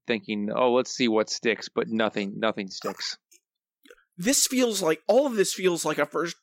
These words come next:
Speaker 2: like, not even a first draft. This feels like just, uh, uh, some sketches. And they just went, "Oh, let's just write scenes," and that's it. That's the episode. Because they stop at the judge's house, they realize it's a houseboat, and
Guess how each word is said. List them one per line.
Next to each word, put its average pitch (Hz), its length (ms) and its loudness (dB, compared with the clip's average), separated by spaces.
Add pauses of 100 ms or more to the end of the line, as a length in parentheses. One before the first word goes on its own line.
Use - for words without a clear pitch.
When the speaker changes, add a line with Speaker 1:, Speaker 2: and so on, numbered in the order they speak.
Speaker 2:
like, 160 240 2
not 220 200 4
even 170 140 2
a 127 40 -2
first 110 280 -2
draft. 92 240 0
This 170 160 0
feels 233 300 0
like 180 180 0
just, - 320 -2
uh, 131 200 4 (100)
uh, 117 160 6
some - 240 -2
sketches. - 840 0 (640)
And 151 220 2
they 151 140 4
just 143 240 0
went, 127 260 2
"Oh, 269 220 6
let's 247 120 2
just 220 160 -6
write 214 200 2
scenes," 120 400 2
and 113 120 2
that's 120 200 0
it. 117 160 2 (100)
That's 107 160 0
the 165 80 4
episode. 156 320 2 (220)
Because 151 480 2 (420)
they 113 140 0
stop 135 420 2
at 190 80 -2
the 156 80 -2
judge's 143 380 0
house, 139 280 2
they 113 120 0
realize 151 420 4
it's 117 160 -4
a 113 100 2
houseboat, 175 1000 0 (440)
and 202 380 2